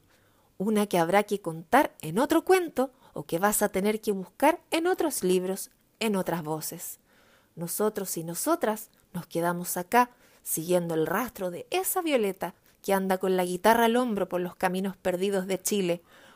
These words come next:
golpeando puertas casa por casa en pueblitos y campos, hablando con gente muy vieja que le cuenta historias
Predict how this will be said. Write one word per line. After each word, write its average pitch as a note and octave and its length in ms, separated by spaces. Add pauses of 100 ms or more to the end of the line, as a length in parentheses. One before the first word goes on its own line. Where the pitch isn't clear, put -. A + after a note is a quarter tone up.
golpeando F3 640
puertas B3 520
casa F4 440
por F4+ 180
casa A#3 400
en G3 80
pueblitos A#3 680
y A3 60
campos, F3 640 (400)
hablando F#3+ 480
con F#3 180
gente G3+ 400
muy B3+ 220
vieja E4 400 (260)
que E3 140
le E3 120
cuenta F#3 400
historias C#4 640